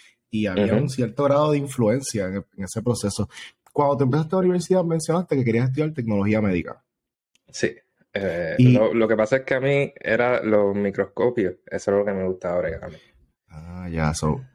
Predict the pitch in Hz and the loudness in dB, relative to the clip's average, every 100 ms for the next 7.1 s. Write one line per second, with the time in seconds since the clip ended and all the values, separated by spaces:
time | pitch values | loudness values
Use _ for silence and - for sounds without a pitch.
0 | _ 92 82 73 76 - - 104 120 139 | _ -2 0 -2 -6 -6 -2 0 0 2
1 | 139 143 143 123 110 104 104 113 131 135 | 2 2 0 0 0 0 0 0 0 0
2 | 110 90 - 117 127 127 123 104 92 85 | 0 -2 -2 0 2 2 0 0 -2 -4
3 | 82 90 78 76 - _ _ _ _ 95 | -4 -4 -4 -6 -10 _ _ _ _ -2
4 | 98 113 110 104 92 - 113 113 101 107 | 0 2 2 2 2 2 0 0 0 0
5 | 98 95 87 - 92 85 82 - 69 - | 0 -2 -2 -4 -4 -4 -6 -8 -10 -10
6 | - _ _ _ _ _ _ _ - 87 | -16 _ _ _ _ _ _ _ -6 -2